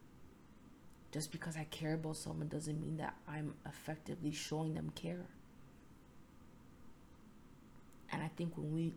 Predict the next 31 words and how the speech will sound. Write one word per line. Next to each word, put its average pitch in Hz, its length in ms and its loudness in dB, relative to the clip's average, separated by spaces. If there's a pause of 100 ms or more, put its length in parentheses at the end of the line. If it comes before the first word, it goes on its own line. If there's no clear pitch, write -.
look 170 240 6
at 180 120 2
stuff 170 340 4
like 165 220 2
that, 160 280 4 (420)
and 151 100 4
we 151 200 6
look 165 280 6
at 165 200 4 (420)
the 143 60 2
bigger 156 320 4
picture, 170 380 0
we're 151 220 0
able 156 240 2
to - 140 -4 (120)
analyze 151 800 4 (440)
and 143 200 0
recognize 147 960 2 (1600)
where 151 200 6
we 156 120 10
could 156 200 2
do 143 260 0
better, 151 400 2 (1600)
where 143 120 6
we 151 100 10
could 143 240 0
grow, 151 520 6
where 147 120 8
we 156 120 8
could 135 340 0
listen, 147 580 2